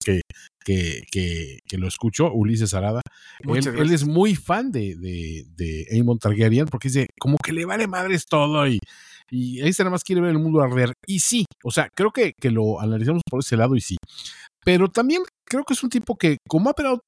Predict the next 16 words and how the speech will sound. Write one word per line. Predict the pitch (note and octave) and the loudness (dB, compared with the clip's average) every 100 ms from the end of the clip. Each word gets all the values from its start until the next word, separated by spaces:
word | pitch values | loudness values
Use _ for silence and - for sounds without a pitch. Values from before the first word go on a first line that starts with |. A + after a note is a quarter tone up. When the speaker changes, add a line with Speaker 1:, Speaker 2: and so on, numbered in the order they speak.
| _ _ _ _ - | _ _ _ _ 0
Speaker 1:
tanto | F3+ G3 G#3+ | 0 2 2
de | D3 | 2
su | A#2+ | 0
vida | A2 B2+ B2+ B2+ - | -4 -2 0 -2 0
al | B2 A#2+ | 0 2
margen | B2+ D3+ - D#3+ | 2 0 -2 -2
de | B2+ | 0
las | A2 | 0
consecuencias, | - G#2+ A2 B2 A#2+ B2+ A#2 | -2 -2 -2 2 2 2 0
porque | A2 B2+ A2 - - - _ | -2 0 -4 -6 -20 -20 _
la | C#3 C#3+ C#3+ | -4 0 2
única | F#3+ B3+ B3+ E3+ | 2 2 0 0
vez | D3+ D3+ - - | 0 0 -6 -6
que | C3+ B2 A#2 - | -2 0 -2 -4
la | B2 A#2+ A#2+ | 0 2 2
consecuencia | D3 C3 A#2+ - - D#3 D#3 D#3+ - D3+ C3+ B2+ | 4 4 4 0 0 4 6 4 4 4 4 2